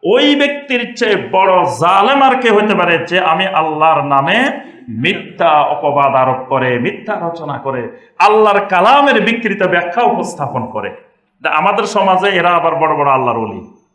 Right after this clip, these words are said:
যারা আল্লাহর কোরআনের বিকৃত ব্যাখ্যা উপস্থাপন করে। তাহলে এই আয়াতে কারিমা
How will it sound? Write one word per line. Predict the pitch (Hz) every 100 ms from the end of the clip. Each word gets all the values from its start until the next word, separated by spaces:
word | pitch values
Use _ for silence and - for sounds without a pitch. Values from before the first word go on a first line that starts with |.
| _ _
যারা | 127 147
আল্লাহর | 165 160 160 147
কোরআনের | - 147 143 139 135
বিকৃত | 247 240 240 233
ব্যাখ্যা | 202 180 - - 185
উপস্থাপন | 160 143 139 151 139 123 120
করে। | 113 - _ _ _ _
তাহলে | 160 208 208
এই | 240 285 311
আয়াতে | 285 269 269
কারিমা | 262 247 233 220 220 254 214